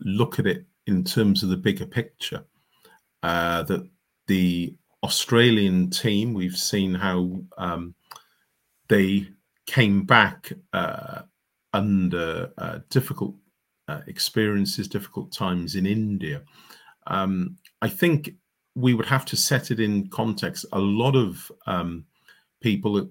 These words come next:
you're quite right, there is a phrase, "England expects,"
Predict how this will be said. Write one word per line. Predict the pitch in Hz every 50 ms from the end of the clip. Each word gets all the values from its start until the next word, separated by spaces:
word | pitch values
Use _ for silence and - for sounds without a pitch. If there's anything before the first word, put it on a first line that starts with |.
| - - -
you're | - - - - -
quite | - - - 117 101 92 95
right, | 101 104 104 98 101 -
there | - 78 85 90 90
is | 90 90 92
a | 87
phrase, | - - - 87 85 90 - -
"England | 90 90 90 90 87 85 85 87 -
expects," | - - - - - - 101 90 - - - - - - -